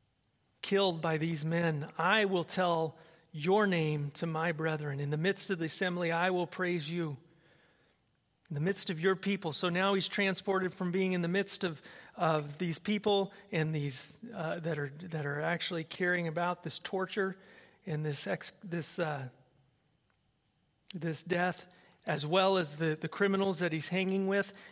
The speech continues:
Now he's transported in his mind to the future when he is going to be with God's people.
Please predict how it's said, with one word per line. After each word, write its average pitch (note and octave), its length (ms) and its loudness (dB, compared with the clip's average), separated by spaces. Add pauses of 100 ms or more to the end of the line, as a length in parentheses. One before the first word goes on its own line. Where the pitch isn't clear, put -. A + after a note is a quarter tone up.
(120)
Now F#3 260 4
he's G3 160 2
transported F#3+ 720 0
in F3+ 100 0
his E3+ 160 -2
mind F#3 380 0
to E3+ 280 -2 (600)
the E3 140 0
future G3 480 0
when D#3+ 180 0
he F3+ 160 2
is E3+ 100 0
going F#3 200 0
to F3 60 -2
be F#3 180 -2
with E3+ 200 -2
God's F3 320 0
people. E3 500 -6